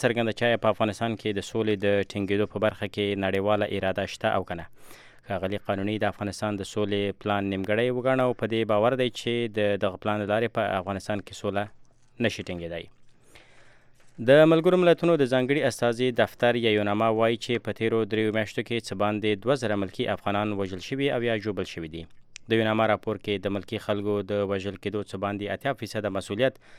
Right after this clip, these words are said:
په وسلوالو مخالفینو اچول شوی او اتلس په سلو کې مسؤلیت یې په افغان او نړیوالو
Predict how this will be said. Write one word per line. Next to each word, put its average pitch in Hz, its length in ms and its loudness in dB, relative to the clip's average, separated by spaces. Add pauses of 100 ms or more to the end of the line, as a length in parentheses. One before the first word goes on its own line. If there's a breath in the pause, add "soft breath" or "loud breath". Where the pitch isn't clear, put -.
(380 loud breath)
په 104 240 2
وسلوالو 104 520 0
مخالفینو 98 500 -2
اچول 90 340 -6
شوی 90 240 -6 (120)
او 98 60 -6 (100)
اتلس 123 360 -4
په 101 120 -12
سلو 98 200 -6
کې 98 160 -4
مسؤلیت 107 400 -4
یې 120 160 -4
په 95 140 -4
افغان 113 280 -2 (120)
او - 20 -6 (140)
نړیوالو 92 400 -4